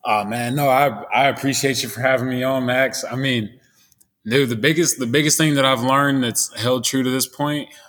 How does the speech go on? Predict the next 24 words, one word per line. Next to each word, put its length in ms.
um, 520
that, 300
you 80
know, 360
e-, 40
every 300
single 320
coach 360
has 240
given 300
me 200
as 100
far 220
as 100
some 140
wisdom 340
goes 360
is, 280
you 140
know, 140
remember, 520
it's, 360
it's 200
always 840